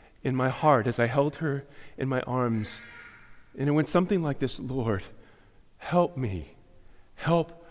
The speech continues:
her be everything you have made her to be.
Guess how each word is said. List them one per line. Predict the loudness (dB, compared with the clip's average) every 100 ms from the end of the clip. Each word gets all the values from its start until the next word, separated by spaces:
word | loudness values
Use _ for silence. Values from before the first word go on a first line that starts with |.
| -20
her | -6 0 0 0 -6 -16 -20 -20 -4
be | -2 2
everything | 2 4 0 0 0 0 -2 -8 -20 -20 -20
you | -2 4 6 6
have | 2 -4 -2
made | 2 2 2
her | 2 0 -2 -8
to | -12
be. | -8 -8 -8